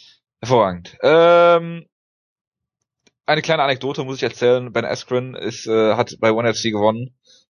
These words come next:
äh, seinen ersten Kampf. Und ich hab's die Ehre gehabt, Jonas zu zeigen, wie Ben Askren, äh, von seinem Gegner, dessen Namen, äh, in der Vergess-, in der Versenkung verschwinden wird,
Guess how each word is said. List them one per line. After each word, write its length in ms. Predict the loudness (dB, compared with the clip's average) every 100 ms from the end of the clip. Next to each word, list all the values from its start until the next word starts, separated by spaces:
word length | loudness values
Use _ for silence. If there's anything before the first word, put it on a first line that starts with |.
| _ _ -4
äh, 340 | 0 2 0 -4 _ _ _
seinen 280 | -4 -2 2
ersten 240 | 0 -2
Kampf. 320 | -6 -6 -6 -10
Und 260 | -10 -10
ich 140 | -6 -6
hab's 420 | -6 -12 -14 -16
die 220 | -6 2
Ehre 220 | 4 4 2
gehabt, 320 | 0 -2 -2
Jonas 360 | -2 2 0
zu 120 | -2 -6
zeigen, 520 | 2 4 2 -2 -16 -20 -20 _ _
wie 200 | -10 -8
Ben 220 | 0 0 0
Askren, 520 | -4 -4 -6 -6 -6
äh, 320 | -2 -2 -2
von 160 | -6 -6
seinem 200 | -6 -6
Gegner, 280 | -4 -2
dessen 240 | -2 -4 0
Namen, 400 | 0 0 -2 -8
äh, 380 | -4 -2 -4 -4
in 80 |
der 100 | -8
Vergess-, 360 | -6 -4 -4 -6
in 80 | -4
der 100 | -4
Versenkung 800 | 0 2 2 0 -2 -6 -8 -10
verschwinden 400 | -8 -8 -12 -6
wird, 240 | -2 -2